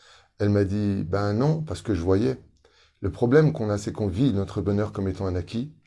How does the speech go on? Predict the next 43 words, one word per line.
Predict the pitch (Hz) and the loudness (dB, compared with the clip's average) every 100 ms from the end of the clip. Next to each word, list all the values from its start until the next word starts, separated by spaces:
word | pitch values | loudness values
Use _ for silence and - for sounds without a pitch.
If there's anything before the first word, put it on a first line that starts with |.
| - | -6
et | 107 | -2
notre | 101 92 101 | -2 -2 -2
malheur | 98 95 98 | 0 0 -2
comme | 95 | -4
étant | 90 95 | -4 -6
une | 90 | -6
injustice. | 85 80 78 - - - _ _ _ _ - - - - | -6 -8 -10 -16 -20 -20 _ _ _ _ -20 -20 -18 0
Alors | 113 127 | 2 2
que | |
c'est | 131 | 0
exactement | 101 143 139 127 | 0 -2 -2 -2
le | 117 | -2
contraire. | - 101 - 104 - - - | -4 -8 -4 -6 -8 -16 -6
Tout | - 240 - - | 2 2 2 -2
est | 107 | -2
mina | 101 95 | 0 -2
shamaim. | - 92 92 101 98 - _ - - _ 107 | -4 -6 -6 -6 -8 -14 _ -20 -20 _ 0
Et | |
il | 110 | 0
faut | 101 - 156 156 | -2 -4 -2 -2
absolument | - - - - 175 131 107 | -4 -10 -4 0 2 2 -2
être | - | -4
capable | 123 - 76 - - - - - - | -4 -2 -2 -2 -6 -14 -20 -20 -2
de | 104 | 4
remonter | 113 107 165 139 - | 4 4 2 2 2
avec | 117 98 - | 0 -2 -4
le | |
sourire | 92 - 117 156 156 | -6 -4 -2 -2 -4
pour | - 104 | -12 -10
que | - 113 - - | -4 -2 -4 -6
le | 104 113 | -4 -4
sourire | 120 110 92 | -4 -6 -4
vienne | 101 92 | -4 -4
à | 92 | -8
nous. | 90 - - - _ _ - - _ | -10 -16 -20 -20 _ _ -20 -20 _
Chers | - 143 117 | -2 0 0
amis, | 113 92 - - - - - _ - | -2 -4 -12 -20 -20 -20 -20 _ -6
vous | |
savez | - 131 123 | 2 2 2
tous | 151 - | -4 -2
très | 120 | -2
bien | 98 101 92 - _ _ _ _ - | 0 -2 -4 -16 _ _ _ _ 0
que | 117 110 - | 2 2 -2